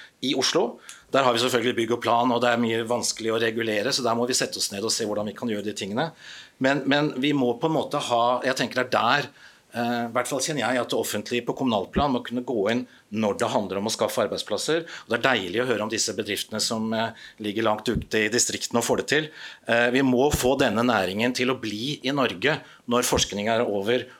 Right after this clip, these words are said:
og man skal gå i produksjon og markedsføring. Eh, og da la-, har jeg også igjen lyst til å oppfordre, være tydelig på hva er det som butter imot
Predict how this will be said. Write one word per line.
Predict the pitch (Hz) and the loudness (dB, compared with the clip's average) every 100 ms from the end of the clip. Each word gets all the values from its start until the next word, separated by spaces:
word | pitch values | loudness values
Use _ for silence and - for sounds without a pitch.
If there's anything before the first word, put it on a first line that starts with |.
| - | -2
og | 113 | 0
man | 110 | 0
skal | 107 117 | 0 -2
gå | 104 107 107 | -2 -2 -2
i | 107 | -2
produksjon | 107 104 101 98 | -2 -2 0 -2
og | 90 110 | 0 0
markedsføring. | 104 90 - 101 104 - - - - 113 | 0 -2 -2 -2 -4 -8 -20 -20 -12 -2
Eh, | 110 117 120 | 2 4 2
og | 127 | 2
da | 123 | 2
la-, | 123 131 | 4 2
har | 131 - 127 | 0 0 0
jeg | - | 0
også | - | 0
igjen | 131 117 113 | 2 0 0
lyst | 101 | -4
til | 127 | -2
å | 123 | -2
oppfordre, | - 120 123 | -2 -2 -2
være | 131 - | 0 0
tydelig | 135 95 87 107 | 0 -4 -6 -4
på | 131 | -2
hva | 110 110 | 2 2
er | 104 | 0
det | - | -2
som | |
butter | 127 147 - - | -4 -6 -8 -12
imot | 107 147 147 | -4 -4 -4